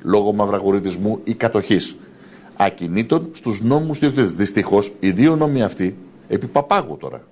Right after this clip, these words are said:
δεν μιλάμε για καμιά επαναστατική κυβέρνηση ή οτιδήποτε,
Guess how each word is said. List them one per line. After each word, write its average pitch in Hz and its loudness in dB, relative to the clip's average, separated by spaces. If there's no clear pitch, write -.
δεν 104 -4
μιλάμε 120 0
για 73 0
καμιά 90 0
επαναστατική 92 -2
κυβέρνηση 87 0
ή - -2
οτιδήποτε, 82 -2